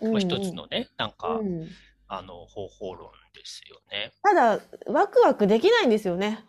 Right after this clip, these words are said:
Speaker 1: 本当に。
Speaker 2: <laughs>
Speaker 1: 飛んでる時って。
Speaker 2: <laughs> まあ、
Speaker 1: いや、
Speaker 2: そう。
Speaker 1: わかるよって、引き寄せでね。
Speaker 2: あー、なるほどね。
Speaker 1: ちょっといい気分になったら、
Speaker 2: うん。
Speaker 1: いいことが起こるのわけ。
Speaker 2: うん。
Speaker 1: いい気分になれないんだってっていう話なんですよ。
Speaker 2: <laughs> まあ、確かに。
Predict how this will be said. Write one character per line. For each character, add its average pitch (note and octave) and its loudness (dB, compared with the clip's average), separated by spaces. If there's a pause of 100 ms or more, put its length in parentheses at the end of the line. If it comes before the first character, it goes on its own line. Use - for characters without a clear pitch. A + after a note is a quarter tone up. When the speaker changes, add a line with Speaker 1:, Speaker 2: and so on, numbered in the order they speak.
Speaker 1:
本 C#4+ 0
当 D4+ -2
に。 C#4 -2 (120)
Speaker 2:
<laughs> - -2
Speaker 1:
飛 C4 6
ん C#4 8
で D#4 8
る E4+ 6
時 C#4+ 4
っ - -18
て。 - 2 (220)
Speaker 2:
<laughs> - -12
ま B3 -8
あ、 - -12
Speaker 1:
い - -
や、 - 2
Speaker 2:
そ D4+ 2
う。 - 2
Speaker 1:
わ - 0
か A4 4
る D#4+ 2
よ G#3 0
っ - -20
て、 G#3+ -4
引 G#3 -10
き B3+ -2
寄 B3 4
せ D3+ 2
で C#3 4
ね。 B2+ 6
Speaker 2:
あ A#2 0
ー、 - -12
な A#2 -6
る G#2 -6
ほ - -2
ど D#4+ 2
ね。 - -
Speaker 1:
ち - -8
ょ - -8
っ G#3+ -14
と B3 4
い C4+ 2
い A3 -2
気 A3+ -4
分 G#3 -4
に G3+ -6
な G#3 -8
っ G3+ -12
た F#3+ -10
ら、 G#3+ -2
Speaker 2:
う - -6
ん。 - -4
Speaker 1:
い A3+ 0
い - -6
こ G3 -2
と F#3+ -4
が F#3+ 0
起 G3 -2
こ A#3 2
る A3 0
の G3+ -4
わ G3+ -4
け。 G3 -8
Speaker 2:
う - -14
ん。 - -12
Speaker 1:
い - 0
い - 0 (200)
気 F#4 6
分 C#4 4
に B3 6
な E4 6
れ A4 8
な A#4+ 8
い G4+ 8
ん D#4 4
だ F#4+ 6
っ G4+ 2
て G4 2
っ - 0
て B3+ -2
い B3 2
う C#4 2
話 A#3+ -4
な F#3+ -6
ん F3 -8
で - -12
す - -6
よ。 - -6 (600)
Speaker 2:
<laughs> - - (160)
ま - -14
あ、 - -12
確 - -4
か - 6 (180)
に。 - -20